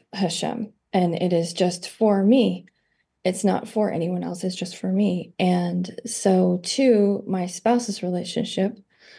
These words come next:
at whatever capacity and level it is, is his own relationship. And I didn't marry him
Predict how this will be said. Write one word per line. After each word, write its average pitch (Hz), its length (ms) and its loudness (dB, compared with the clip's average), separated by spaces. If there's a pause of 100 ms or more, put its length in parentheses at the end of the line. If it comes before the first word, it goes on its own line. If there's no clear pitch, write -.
(280)
at 180 140 2
whatever 185 280 2
capacity 180 540 -2
and 180 120 2
level 175 220 -2
it 165 120 -2
is, 175 440 -4
is 170 280 2
his 180 300 -2
own 175 440 -2
relationship. - 800 -8 (540)
And 170 640 4 (680)
I 208 80 4
didn't 220 300 4
marry 185 260 0
him 175 400 -6